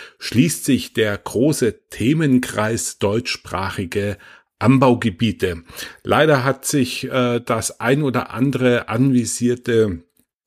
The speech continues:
Interview nicht ergeben. Das finde ich ein bisschen schade. Ich hätte noch gern mehr übers Elsass erfahren.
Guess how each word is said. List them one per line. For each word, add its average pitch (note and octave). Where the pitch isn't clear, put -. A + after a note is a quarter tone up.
Interview A#2
nicht G2
ergeben. C3+
Das A2
finde A#2
ich -
ein -
bisschen G#2
schade. C3+
Ich G#2+
hätte -
noch -
gern G#2+
mehr A#2
übers G2+
Elsass G#2
erfahren. A2+